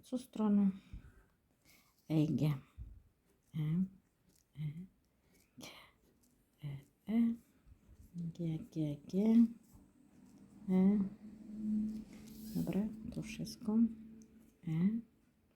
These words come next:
E, E, E.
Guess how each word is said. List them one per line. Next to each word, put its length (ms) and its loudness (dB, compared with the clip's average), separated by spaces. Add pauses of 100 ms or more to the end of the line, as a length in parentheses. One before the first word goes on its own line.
(1300)
E, 120 6 (3500)
E, 60 0 (420)
E. 300 0